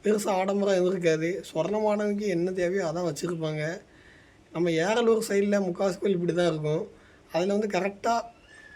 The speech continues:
எனக்கு மனசுக்கு திருப்தியா இந்த கோயில் இருக்கும் போயிட்டு வந்தாலே. நீங்க எல்லாரும் வாங்க இந்த கோயில் கொடைக்கு.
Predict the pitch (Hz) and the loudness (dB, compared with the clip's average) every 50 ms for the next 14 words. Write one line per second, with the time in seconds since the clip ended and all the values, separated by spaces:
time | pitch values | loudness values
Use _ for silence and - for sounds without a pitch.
0 | 640 622 427 170 175 196 208 202 202 - 240 262 233 185 175 180 190 185 180 - | -10 -6 -4 -2 0 0 0 -2 -4 -6 -6 -4 -2 -2 -2 -2 -2 -2 -4 -6
1 | - - - - 202 202 196 202 - 226 226 214 202 190 180 190 190 190 180 170 | -14 -16 -8 -2 0 0 0 2 2 2 4 4 2 2 0 0 0 2 2 2
2 | 170 165 175 170 170 170 160 160 160 160 156 156 151 151 156 185 - - - - | 0 0 -2 -2 0 0 -2 -2 -2 -2 -2 -2 -2 -2 -4 -8 -10 -12 -18 -20
3 | - - - - - - - - - - - - - 185 202 214 196 185 190 208 | -20 -20 -20 -20 -20 -20 -20 -20 -20 -20 -14 -6 -2 0 2 4 4 2 2 2
4 | 220 220 196 180 180 175 180 180 180 170 175 175 160 165 165 160 156 151 151 160 | 2 2 2 2 2 0 0 0 -2 0 0 0 0 0 0 -2 -2 -2 -2 -2
5 | 160 175 208 | -2 -2 -4